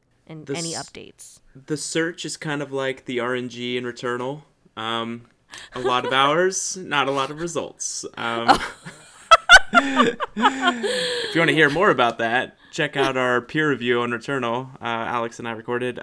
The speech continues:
Speaker 2: Um, Yasser, friend of the show, we all know him well. Uh, he hit me up with this app that basically, um, like, somehow,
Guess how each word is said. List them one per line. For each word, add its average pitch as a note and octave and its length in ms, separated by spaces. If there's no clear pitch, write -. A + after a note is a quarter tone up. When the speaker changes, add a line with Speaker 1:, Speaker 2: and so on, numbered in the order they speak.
Speaker 2:
Um, B2+ 460
Yasser, C3+ 520
friend C3 220
of A2 60
the B2 60
show, G#2 380
we C#3+ 100
all A#2+ 160
know G#2 220
him G#2 100
well. F#2+ 300
Uh, G#2 500
he B2 540
hit - 320
me A#2 140
up B2 180
with A2 180
this F#2+ 280
app G#2 420
that A2 120
basically, G#2+ 680
um, G2+ 460
like, A2+ 240
somehow, C3+ 840